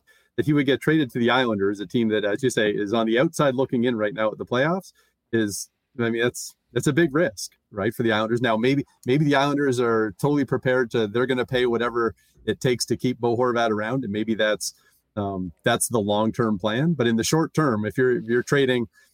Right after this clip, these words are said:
you know, a player, a pick, and a prospect, uh, to get a guy, and you happen to not make the playoffs,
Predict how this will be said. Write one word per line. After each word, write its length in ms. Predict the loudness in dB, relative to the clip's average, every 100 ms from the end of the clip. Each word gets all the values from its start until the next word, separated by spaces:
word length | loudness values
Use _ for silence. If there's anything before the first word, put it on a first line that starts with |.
| _
you 80 | -8
know, 80 | -8
a 60 | -2
player, 240 | 0 2
a 60 | 2
pick, 200 | 0 0
and 80 |
a 40 | -2
prospect, 520 | 0 0 0 -2 -4 _ _ _ -4
uh, 200 | -4 -4 -6
to 80 | -2
get 160 | 0
a 60 | 2
guy, 340 | 2 2 0 0
and 340 | 0 0 0
you 140 | -2 -2
happen 300 | 0 0 -2
to 100 | -4
not 320 | -2 -2 0
make 200 | -2 -2
the 100 | -4
playoffs, 500 | -2 -2 -2 -4 -8